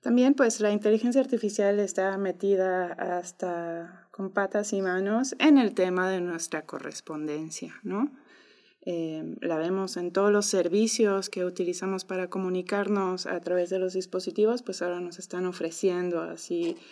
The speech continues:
mejorar nuestra redacción. No creo jamás que <laughs> como tú lo haces, pero hay un dato que se me ha hecho muy interesante. En el último San Valentín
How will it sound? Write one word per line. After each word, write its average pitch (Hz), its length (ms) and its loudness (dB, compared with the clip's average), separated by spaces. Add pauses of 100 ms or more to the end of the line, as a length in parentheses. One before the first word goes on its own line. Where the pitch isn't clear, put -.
(220)
mejorar 185 680 2 (380)
nuestra 170 440 -4
redacción. 160 720 -6
No 190 160 -6
creo 175 460 -4 (400)
jamás 170 480 -8
que 160 420 -8
<laughs> - 60 -20
como 220 320 2
tú 208 120 4
lo 196 180 4
haces, 180 460 -4 (600)
pero 277 500 2
hay 277 160 6
un 277 80 10
dato 247 280 2
que 196 280 -2
se - 160 -8
me 196 120 -2
ha 196 60 -4
hecho 196 480 -4
muy 196 480 -2
interesante. 165 1080 -8 (580)
En 233 320 2
el 240 120 4
último 294 300 6
San 247 200 4
Valentín 185 920 -2